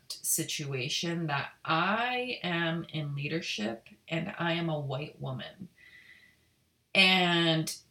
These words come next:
because of that, it wasn't a good idea to allow me to have that flexibility or to modify my schedule.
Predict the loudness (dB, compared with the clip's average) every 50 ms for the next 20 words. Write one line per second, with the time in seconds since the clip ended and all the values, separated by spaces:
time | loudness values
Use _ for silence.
0 | _ _ _ _ _ _ _ _ -10 -2 0 0 0 0 -2 -2 2 2 2 4
1 | 4 2 2 2 2 2 2 2 0 -4 -4 -4 -2 -2 0 2 0 2 2 0
2 | 0 -2 0 0 0 0 0 0 -2 -4 -4 -4 -4 -4 -4 -4 -6 -6 -4 -4
3 | -4 -4 -4 -2 -2 -2 0 0 0 0 0 -2 -2 -2 -2 -4 -4 -4 -4 -6
4 | -6 -6 -4 -4 -6 -6 -6 -8 -10 -10 -6 -4 -4 -4 -4 -4 -6 -6 -4 -4
5 | -4 -4 -6 -8 -8 -8 -8 -6 -6 -6 -6 -6 -4 -4 -2 -2 0 -2 -2 -2
6 | -4 -6 -6 -8 -6 -6 -6 -6 -6 -4 -4 -4 -4 -4 -8 -8 -8 -8 -8 -8
7 | -8 -10 -12 -14